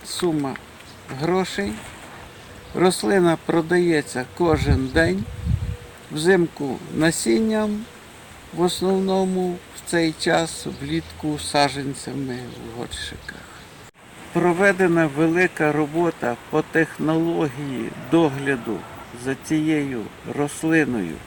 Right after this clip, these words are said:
І ось результат.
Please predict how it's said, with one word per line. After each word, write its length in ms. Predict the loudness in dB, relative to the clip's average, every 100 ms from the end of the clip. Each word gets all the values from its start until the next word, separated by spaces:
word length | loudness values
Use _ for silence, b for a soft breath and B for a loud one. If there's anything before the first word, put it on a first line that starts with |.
| -12 B B -2
І 140 | 0 0 2
ось 240 | 2 2 -2 -12 -12 -10 -10 0 2 4
результат. 840 | 6 10 10 12 12 12 12 12